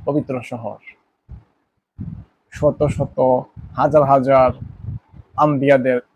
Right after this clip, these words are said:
জন্মস্থান। আমার মনে হয় আল্লাহ তাআলা অতি শীঘ্রই ফিলিস্তিনের মধ্যে ইমাম মাহাদিকে নিয়ে আসবেন।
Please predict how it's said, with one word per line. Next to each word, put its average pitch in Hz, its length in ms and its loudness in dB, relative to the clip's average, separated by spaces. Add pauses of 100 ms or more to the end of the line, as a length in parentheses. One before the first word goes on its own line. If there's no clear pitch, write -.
(120)
জন্মস্থান। 127 640 0 (2500)
আমার 220 260 8 (100)
মনে 185 240 6
হয় 139 200 6 (600)
আল্লাহ 147 260 4
তাআলা 147 300 0
অতি 143 160 -4 (100)
শীঘ্রই 143 380 -2 (120)
ফিলিস্তিনের 143 640 -6
মধ্যে 135 320 -4 (840)
ইমাম 147 200 4 (160)
মাহাদিকে 131 520 -4
নিয়ে 143 140 -2 (100)
আসবেন। 110 320 -12